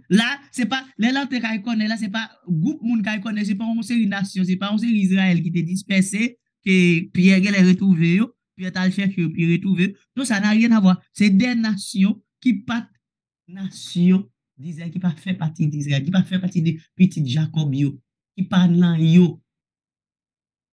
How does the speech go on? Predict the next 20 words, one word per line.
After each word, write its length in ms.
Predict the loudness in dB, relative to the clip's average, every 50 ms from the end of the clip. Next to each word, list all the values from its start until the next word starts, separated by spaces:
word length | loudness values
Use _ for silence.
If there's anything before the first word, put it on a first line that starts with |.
| _ _ _ _ _ _ _ _ _ _ _ _ _ _ _ _ _ _ -8 _
Et 240 | -4 -4 -4 -6 0 _
ou 140 | 6 8 8
dit 260 | 8 6 6 4 4
yon 140 | 6 6 6
bagay 360 | 6 6 6 4 4 2 4
que, 280 | 4 4 4 4 2 -2 -12 -20 _ _
et 240 | 0 0 0 -4 -6 _
là, 220 | 4 6 6 6
Jésus 260 | 4 4 2 2 2 2
qui 100 | 0 2
t'est 120 | 2 4
venu, 220 | 4 4 4 4
il 60 | 4 2
t'est 140 | 2 2
venu 220 | 2 2 2 2 0
pour 100 | -2 -4
le 80 | -2
retirer 300 | -4 -4 -4 -4 -4 -4
dans 100 | -2 0
l'esclavage. 920 | 0 0 0 0 -4 -4 -2 -2 0 0 -2 -2 -2 -2 -2 -2 -4 -8